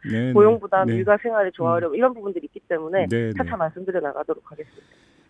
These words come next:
Speaker 1: 그러면 이제 후속해서 그러니까 총선 공약이 되는 이슈들을 계속 하나씩 던지겠다 이런 차원으로 이해를 하면 되겠네요, 의원님.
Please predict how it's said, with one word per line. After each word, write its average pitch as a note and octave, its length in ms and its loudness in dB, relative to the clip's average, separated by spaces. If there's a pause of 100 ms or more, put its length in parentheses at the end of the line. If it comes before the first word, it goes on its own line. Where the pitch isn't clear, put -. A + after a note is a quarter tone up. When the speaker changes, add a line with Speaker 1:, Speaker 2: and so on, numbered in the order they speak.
Speaker 1:
그러면 A2 240 -4
이제 G#2+ 100 -4
후속해서 F3 800 0
그러니까 A#2+ 260 0
총선 - 380 -4
공약이 C#3+ 520 0
되는 D3 540 2
이슈들을 A#2 400 -4
계속 G#2+ 340 -10
하나씩 D#3+ 320 -6
던지겠다 G#2 480 -4
이런 C#3 280 0 (120)
차원으로 A#2+ 360 -6
이해를 G#2+ 300 -4
하면 C3 160 -4
되겠네요, G#2 520 -4
의원님. G2 540 -4